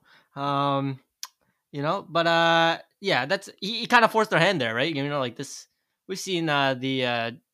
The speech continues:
selection committee kinda be hesi-, they're, they're obviously very, uh, rare, these sixteen-year-olds, and they're hesitant to kinda give them the roster spots, but they kinda, he kinda forced the hand, right? They're just, uh,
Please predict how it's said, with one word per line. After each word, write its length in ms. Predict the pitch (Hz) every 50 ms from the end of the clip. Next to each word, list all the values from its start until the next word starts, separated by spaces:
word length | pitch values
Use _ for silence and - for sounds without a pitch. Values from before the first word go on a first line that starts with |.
| _ _ _ _ _ _ _
selection 520 | - - - 143 127 120 120 - - 139 120
committee 420 | - 131 123 120 120 120 131 135
kinda 260 | - - 120 117 113
be 260 | 110 113 127 123 120
hesi-, 300 | 107 120 123 117 123 131 -
they're, 220 | 156 165 170 135 165
they're 120 | 170 175
obviously 280 | 170 170 160 156 165 143
very, 380 | 127 139 139 143 143 147 143
uh, 220 | 143 143 143 143 -
rare, 460 | 135 131 120 139 175 190 123 107 - _ _ _
these 140 | - 123 -
sixteen-year-olds, 640 | - 135 - - 139 123 117 110 110 110 117 123
and 80 | 123 120
they're 80 | 117
hesitant 340 | 113 120 127 135 135 131 123 127
to 220 | 131 127 127 127 - _ - _ _
kinda 160 | 151 135 127
give 160 | 110 139 131
them 100 | 139 139
the 100 | 135 127
roster 280 | 123 123 131 135 - 165
spots, 240 | 160 - 180 - -
but 100 | 135 135
they 60 | 135
kinda, 300 | 147 143 139 139 135 - _ _ _ _
he 60 | -
kinda 180 | - 214 202 190
forced 220 | - 208 214 208
the 60 | - 175
hand, 240 | 190 214 185 139
right? 160 | 127 143 165 165
They're 140 | 160 160
just, 180 | 156 160 160 - _ _ _ _ _ _ _ _ -
uh, 340 | 139 135 131 131 131 131